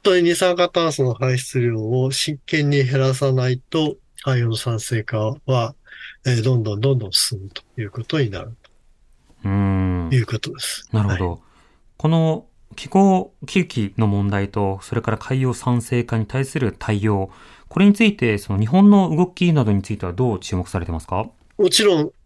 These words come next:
Speaker 1: 政府の方でいろいろと二酸化炭素の排出削減の努力をされてますよね。で、これ、それぞれに高く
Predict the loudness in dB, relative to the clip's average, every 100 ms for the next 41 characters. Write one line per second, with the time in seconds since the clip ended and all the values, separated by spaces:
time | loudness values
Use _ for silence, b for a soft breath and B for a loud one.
0 | -20 -12 -4 2 2 0 -6 -2 2 2
1 | 0 -2 -8 _ _ _ -2 0 0 -2
2 | -4 -2 -4 -2 -6 -8 -10 _ -4 0
3 | 2 2 0 0 0 0 -2 -2 -2 0
4 | 0 0 -2 -2 -2 -2 -4 -6 -6 -4
5 | -4 -2 -2 -2 -4 -2 -2 -2 -6 -8
6 | -6 -10 -16 _ _ _ -4 -4 -4 -6
7 | -4 -4 -4 -6 -2 -2 -2 B B B
8 | _ _ -4 0 2 4 2 0 0 0
9 | 2 2 2 0 0 -2 -4 -2 -4 -6